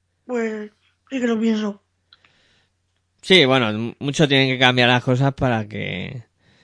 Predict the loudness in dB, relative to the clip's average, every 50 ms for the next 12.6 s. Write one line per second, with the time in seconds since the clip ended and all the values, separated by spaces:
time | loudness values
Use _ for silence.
0 | _ _ -12 -10 -8 -8 -8 -8 -10 -12 -12 -14 -16 -16 -18 -20 _ _ _ -10
1 | -8 -8 -6 -6 -6 -4 0 2 2 0 0 0 0 0 2 2 0 -2 -4 -6
2 | -8 -10 -10 -12 -16 _ _ _ _ _ _ _ _ _ -10 -10 -10 -10 _ -8
3 | -4 0 0 2 2 0 -2 -6 -10 -10 -10 -12 -12 -12 -12 -12 -12 -14 -14 -10
4 | -6 -4 -2 -2 -2 -4 -6 -6 -6 -4 -4 -6 -8 -8 -10 -12 -12 -10 -10 -12
5 | -12 -14 -16 -18 -18 -18 _ _ -20 -20 -20 -18 -16 -16 -14 -16 -16 -18 -20 _
6 | _ _ _ _ _ _ _ -2 2 4 6 6 6 6 4 6 6 6 4 4
7 | 4 2 0 -2 -6 _ 0 2 6 6 8 8 6 6 6 6 4 6 4 2
8 | -2 -4 -4 -6 -8 -4 -4 -2 0 0 0 0 0 0 0 -2 0 0 0 0
9 | 0 0 2 0 0 2 2 2 4 4 4 4 2 2 0 -2 -4 _ _ _
10 | _ _ _ _ _ _ -4 2 4 6 6 6 6 4 2 2 2 2 2 2
11 | 0 -2 -10 -16 -18 -20 _ -20 -20 -12 -8 -6 -6 -6 -6 -6 -6 -6 -6 -6
12 | -6 -4 -4 -2 -2 -2 0 2 2 2 0 -2